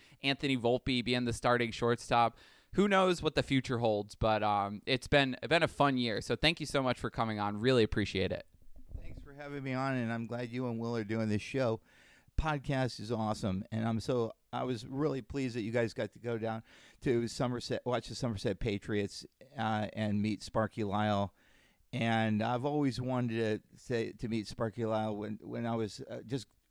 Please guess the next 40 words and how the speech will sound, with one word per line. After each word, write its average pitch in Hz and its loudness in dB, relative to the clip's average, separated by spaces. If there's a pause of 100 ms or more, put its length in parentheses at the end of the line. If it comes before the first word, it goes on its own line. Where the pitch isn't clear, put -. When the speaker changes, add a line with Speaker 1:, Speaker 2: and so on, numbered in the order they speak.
(160)
Speaker 2:
two 147 -4
seconds 127 0
when 123 -2
I 117 2
got 107 -2
to 113 -2
meet, 110 0 (520)
uh, 117 0 (300)
John 123 -2
Montefusco, 120 0
the 101 -2
Count 120 -4
of 110 -2
Montefusco, 107 -4 (340)
many 127 -2
years 117 0
ago 107 0
in 104 -2
the 101 -6
E 107 0
R. 104 2 (480)
Um, 117 2
and 110 0
he 113 0
was 107 -6
talking 113 -4
about 107 -2
his 95 -6
days 107 -4
with 104 -8
s-, - -16 (100)
his 101 -4
good 104 -6
friend 107 -4
Sparky 104 -4
and 107 -4
Reggie. 98 -2 (540)
Uh, 143 -6 (360)
that 185 0 (680)
is, 139 4